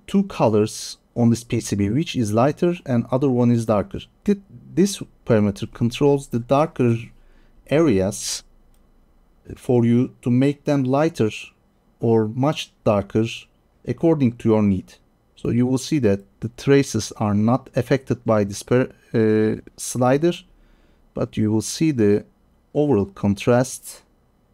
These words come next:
increases according to your, uh, needs. So this makes a contrast between the roots of this P C B and the, uh, hollow areas, as you can see on this,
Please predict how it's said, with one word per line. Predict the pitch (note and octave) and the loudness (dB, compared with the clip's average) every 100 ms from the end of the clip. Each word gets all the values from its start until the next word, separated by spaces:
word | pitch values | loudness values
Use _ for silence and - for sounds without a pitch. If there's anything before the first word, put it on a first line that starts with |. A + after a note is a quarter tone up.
| _ - | _ -6
increases | A2 - D#3+ C3+ G#2+ - - | -4 0 2 2 0 -6 -8
according | A#2+ - D3 A#2 G#2+ - _ _ _ _ _ _ - | -6 0 2 2 -2 -4 _ _ _ _ _ _ -8
to | - | 0
your, | G#2+ G#2 G#2+ - - _ _ _ - | 2 4 0 -4 -20 _ _ _ -2
uh, | A2 G#2+ G#2 | 0 2 0
needs. | C3+ F3 G2 - - - _ _ _ _ | 0 0 -2 -10 -14 -16 _ _ _ _
So | - B2 A#2 - _ _ _ _ _ _ _ _ - | -2 2 2 -2 _ _ _ _ _ _ _ _ -6
this | G3 - | -4 2
makes | A#2+ G3 G3+ - - _ _ _ - | 2 2 -4 -16 -18 _ _ _ -8
a | B2 | -8
contrast | - D#3 D#3+ C#3+ A#2+ - | -2 -2 2 0 0 -4
between | A2 - A2 G#2+ | -6 -2 0 2
the | G#2 | 0
roots | G#2+ D#3 F3+ C3+ | 0 -2 0 0
of | G2+ - | 0 -2
this | - - | -12 -10
P | - A2 | -4 -4
C | - A#2 | -2 -2
B | B2+ F3 A#3 _ _ _ - | 0 0 -2 _ _ _ -4
and | A#2 A2+ | 0 2
the, | A#2 A#2 A#2+ _ _ _ _ - | 2 2 -2 _ _ _ _ -6
uh, | A#2+ A2+ A2 A2 A2+ | -2 0 0 0 -2
hollow | - E3+ D#3 C3 | -2 2 2 2
areas, | C#3+ D3 G#2+ G2+ A2 - - _ _ _ _ _ _ - | 0 2 2 0 -2 -12 -16 _ _ _ _ _ _ -4
as | B2 G#2+ | 0 0
you | G#2 | 0
can | - G#2+ | -2 -4
see | G2+ - C#3+ | -4 -2 0
on | A#2 G#2 | 2 2
this, | G#2+ - - | 0 -4 -12